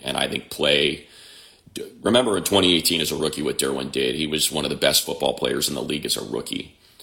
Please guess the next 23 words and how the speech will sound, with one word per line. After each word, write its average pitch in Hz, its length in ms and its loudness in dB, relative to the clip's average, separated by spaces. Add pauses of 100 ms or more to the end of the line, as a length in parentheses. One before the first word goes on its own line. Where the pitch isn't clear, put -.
(160)
And 71 160 2
I 71 100 2
think 76 180 0
it's - 100 2
just - 200 2
been 67 80 0
a 65 60 -2
weird 73 440 -2
year 71 300 0
of - 120 -6
all 76 360 6
the - 100 -4
different 67 360 -4
things 67 240 0
that - 120 -2
was - 120 2
asked - 300 0
of - 100 -4
him 60 240 -2 (120)
in 69 160 -4
this 69 160 2
defense. - 640 -6 (1600)
Hmm. 85 420 -4